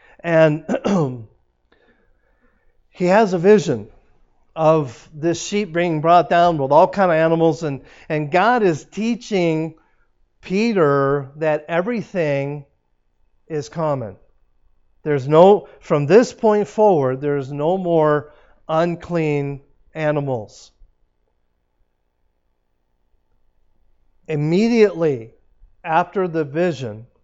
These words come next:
the messengers arrive. And Peter then is summoned to Cornelius. So he goes to Cornelius and he shares the gospel with him and his household.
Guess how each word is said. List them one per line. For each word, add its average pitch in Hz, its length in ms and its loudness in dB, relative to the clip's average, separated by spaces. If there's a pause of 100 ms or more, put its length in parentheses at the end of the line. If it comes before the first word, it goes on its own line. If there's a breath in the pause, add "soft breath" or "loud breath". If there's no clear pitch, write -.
(760)
the 135 160 -6
messengers 160 800 0
arrive. 139 640 -8 (1200)
And 127 160 -18
Peter 214 420 0
then 160 380 2 (640 soft breath)
is 160 480 2
summoned 185 640 -2
to 185 100 -6
Cornelius. 170 640 -2
So 175 140 -4
he 180 100 -6
goes 190 420 -4
to 233 120 -10
Cornelius 180 880 -2 (520 soft breath)
and 160 160 0
he 170 200 0
shares 220 500 0
the 202 140 -4
gospel 190 640 -6
with 151 200 -4
him 151 200 -6
and 143 80 -6
his 135 140 -8
household. 170 580 0